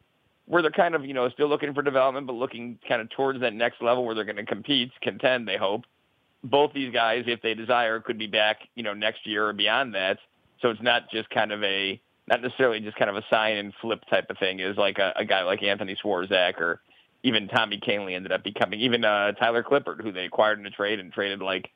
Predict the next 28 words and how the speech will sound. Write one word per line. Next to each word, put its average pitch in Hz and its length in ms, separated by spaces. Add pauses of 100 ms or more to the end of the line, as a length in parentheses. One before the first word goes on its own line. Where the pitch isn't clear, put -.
(380)
ten 120 160
days 95 220
later. 98 420
So 120 200 (260)
guys 156 220
that 139 100
can 123 80
help 127 180
now 123 280
and 104 100
possibly 104 340
help 101 160
in - 60
the 98 80
future. 107 320
So, 143 60
yeah, 175 180
I'd 156 220
say 147 140
overall 123 420
they've 104 180
done 107 100
a 95 60
nice 95 240
job 87 220
in 78 80
this 78 100
offseason. 71 460